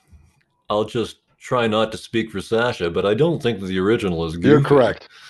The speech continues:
Speaker 1: Uh, no, it's, it's not. It, yeah, the original is not goofy.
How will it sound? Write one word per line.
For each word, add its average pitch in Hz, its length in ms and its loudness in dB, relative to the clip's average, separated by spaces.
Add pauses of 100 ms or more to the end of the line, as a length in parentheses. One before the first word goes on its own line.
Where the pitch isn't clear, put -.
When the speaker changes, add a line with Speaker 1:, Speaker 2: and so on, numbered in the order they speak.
(520)
Speaker 1:
Uh, 95 520 0
no, 107 240 2
it's, 87 200 0
it's 107 180 -4
not. 92 300 -2 (320)
It, - 240 -2 (1080)
yeah, 143 520 2
the 110 120 4
original 170 380 6
is 170 120 6
not 135 260 4
goofy. 107 480 -2